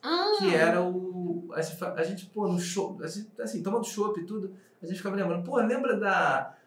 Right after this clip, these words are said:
Speaker 2: pô, daquele seriado japonês, o Spectre Man? Você lembra do Changeman? Daqueles seriados de, sabe,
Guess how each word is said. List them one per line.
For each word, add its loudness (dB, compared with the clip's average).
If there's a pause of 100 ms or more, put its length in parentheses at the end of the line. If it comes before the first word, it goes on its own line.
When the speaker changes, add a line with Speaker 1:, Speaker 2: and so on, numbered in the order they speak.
(380)
Speaker 2:
pô, 0
daquele 0
seriado 0
japonês, -2
o -8
Spectre -2
Man? -2
Você -6
lembra -2
do -8
Changeman? -2
Daqueles -4
seriados -2
de, -8
sabe, -4